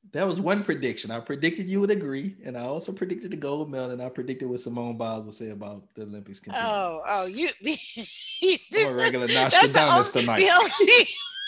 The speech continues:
Speaker 2: <laughs> the, okay, anyway, I don't, I, I agree with you. I don't know if they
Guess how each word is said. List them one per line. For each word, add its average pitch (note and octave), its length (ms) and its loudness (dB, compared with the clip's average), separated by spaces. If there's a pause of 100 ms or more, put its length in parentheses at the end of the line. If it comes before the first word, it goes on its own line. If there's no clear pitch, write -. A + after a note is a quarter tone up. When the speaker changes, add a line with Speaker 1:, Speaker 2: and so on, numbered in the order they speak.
(1800)
Speaker 2:
<laughs> G4 180 2 (220)
the, B3 140 4
okay, G3 260 -2 (100)
anyway, B3+ 500 2 (500)
I B3+ 160 8
don't, D#4 220 2 (100)
I, B3+ 160 2 (120)
I C#4 180 4
agree D4 260 -4
with C#4+ 120 -10
you. B3 140 -8
I C4 200 2
don't C4+ 460 -4
know A3+ 480 -2
if G#3 220 -8
they G3+ 720 -4